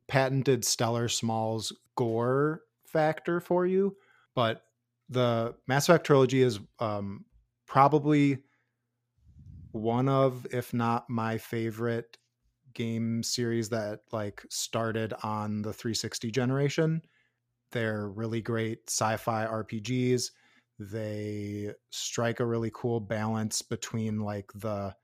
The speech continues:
nerdy science fiction of, like, a Star Trek universe with just a bunch of, like, badass rebels,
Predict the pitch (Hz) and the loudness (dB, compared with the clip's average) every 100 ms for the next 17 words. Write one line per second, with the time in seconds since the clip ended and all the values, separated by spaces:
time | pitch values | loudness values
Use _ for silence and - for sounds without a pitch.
0 | _ _ _ 110 113 113 120 117 117 113 | _ _ _ -6 -2 0 0 0 0 -2
1 | 110 - 123 117 117 117 - - 127 - | 0 0 2 2 0 0 -2 -4 -6 -4
2 | - 117 113 110 101 107 101 101 - - | -4 -2 -2 -2 -4 -6 -6 -6 -4 -2
3 | 120 - 139 135 143 143 131 139 139 - | -2 0 0 0 0 0 2 4 2 0
4 | - _ - _ _ 110 117 113 - _ | -8 _ -20 _ _ -6 -4 -4 -6 _
5 | _ - 117 - 110 95 110 110 117 107 | _ -6 -4 -2 -4 -2 -2 0 -2 -4
6 | 107 - 101 117 107 110 107 104 - 113 | -6 -8 -8 -2 0 0 -2 -2 -4 -4
7 | 107 107 107 107 101 | -4 -4 -4 -6 -8